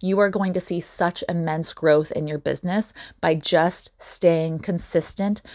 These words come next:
with doing specific things that are designed to help grow your business. Not only will this help keep you accountable in your journey, but it will also help you feel so much more accomplished on a regular basis. If you have a weekly checklist that has five to ten items on it,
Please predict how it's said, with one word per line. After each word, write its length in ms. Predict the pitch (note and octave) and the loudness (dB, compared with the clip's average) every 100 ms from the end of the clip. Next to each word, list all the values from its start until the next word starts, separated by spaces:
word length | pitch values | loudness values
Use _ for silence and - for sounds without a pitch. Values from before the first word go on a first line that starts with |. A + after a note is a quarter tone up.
| - | 2
with 240 | F3 - D#3+ | 2 2 0
doing 340 | F3+ E3+ E3+ | 2 2 0
specific 680 | - - E3+ - D#3+ D#3 D#3 - | -2 -2 0 -2 -2 -2 -4 0
things 380 | D3+ D3+ F#3 G#3+ | 0 2 0 0
that 120 | D#3+ | 2
are 120 | D#3+ | 2
designed 500 | E3+ D#3 D3+ D3+ D#3 | 0 0 0 -2 -2
to 160 | - G3+ | -2 -2
help 320 | - D#3 - - | 0 0 0 -8
grow 440 | - D#3 D3+ D3 D3 | -4 2 6 6 4
your 160 | D3 | -2
business. 560 | - D3+ - - - - | 0 -2 -2 -4 -6 -2
Not 160 | - | 0
only 240 | F#3+ G3+ A3+ | 2 4 4
will 140 | G#3 | 4
this 160 | G3 - | 2 2
help 180 | F3 - | 0 0
keep 240 | F#3 - | -6 -2
you 100 | E3 | -2
accountable 600 | D#3+ - E3 E3+ F#3+ F#3+ | -2 -2 -2 0 0 0
in 120 | F3+ | -2
your 120 | E3 | -4
journey, 440 | D#3+ - D#3+ F3 G3+ | -4 -2 -2 0 2
but 140 | F#3 | 2
it 80 | D#3 | 4
will 120 | F#3 | 4
also 360 | - F#3 - G#3+ | 2 0 0 0
help 180 | G3 F#3 | 0 -4
you 120 | F3 | -2
feel 180 | F3+ E3 | 0 0
so 240 | - F3 | 0 0
much 240 | F3+ - | 0 -4
more 160 | F3 E3 | -2 -2
accomplished 580 | E3 - D#3+ - G3 - | 0 0 0 2 2 2
on 120 | E3+ | 0
a 60 | D#3+ | 2
regular 360 | D#3+ D#3 D#3+ | 0 0 0
basis. 500 | D3+ D3+ - - - - - - | 0 -2 -2 -2 -4 -10 -16 -10
If 140 | - G3 | -4 0
you 80 | A3+ | 2
have 120 | A#3 | 4
a 80 | A3+ | 4
weekly 340 | F#3+ - G3+ | 2 -2 -4
checklist 720 | - F3 E3+ D3+ D#3+ A3+ - - - - - | -4 -4 -4 0 0 0 -6 -10 -16 -12 -4
that 140 | F3 | -2
has 320 | E3+ E3 E3+ - _ | 2 2 2 -4 _
five 300 | G3+ G#3 A3 - | 6 6 6 0
to 100 | - | -6
ten 240 | F#3 F#3+ | -2 -2
items 400 | - E3+ F3 E3+ | 2 2 0 -2
on 180 | D3+ D3+ | -4 -4
it, 220 | D3+ | -6